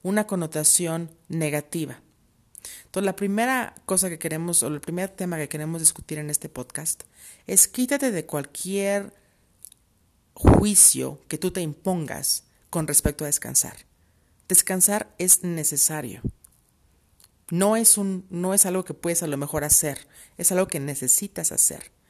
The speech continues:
Tu cuerpo, fisiológicamente y biológicamente, se repara solo cuando descansas,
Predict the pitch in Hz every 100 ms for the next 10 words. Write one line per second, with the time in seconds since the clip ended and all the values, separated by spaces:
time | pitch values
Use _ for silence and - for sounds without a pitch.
0 | _ - - _ - - - 165 156 -
1 | - - - _ _ - - 180 - 156
2 | 160 190 190 160 143 143 143 135 135 139
3 | 151 180 185 165 143 131 131 160 _ _
4 | _ - - 156 151 147 170 156 131 147
5 | - - _ _ _ - - - 254 175
6 | 151 202 _ _ - 180 165 147 - -
7 | - - - -